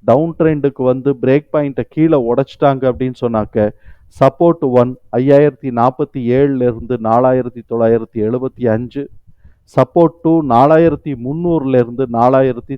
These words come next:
தொண்ணூத்தி ஒண்ணு. சப்போர்ட் ஒன்னுக்கும் சப்போர்ட் ரெண்டுக்கும் இ-, இருக்கக்கூடிய மிட் பாயிண்ட் லெவல் நாலாயிரத்தி அறுநூத்தி முப்பத்தி ஏழு.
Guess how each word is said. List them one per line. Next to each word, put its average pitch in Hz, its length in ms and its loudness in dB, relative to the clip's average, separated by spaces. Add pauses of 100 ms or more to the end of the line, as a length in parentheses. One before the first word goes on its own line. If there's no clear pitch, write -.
தொண்ணூத்தி 123 420 -10 (140)
ஒண்ணு. 110 240 -6 (880)
சப்போர்ட் 156 360 2
ஒன்னுக்கும் 160 680 0
சப்போர்ட் 147 460 -2
ரெண்டுக்கும் 160 580 0 (240)
இ-, 127 440 -2
இருக்கக்கூடிய 135 540 -2
மிட் 127 280 -4
பாயிண்ட் 156 300 0
லெவல் 120 300 -2
நாலாயிரத்தி 127 640 0
அறுநூத்தி 120 540 -4
முப்பத்தி 117 480 -8
ஏழு. 104 400 0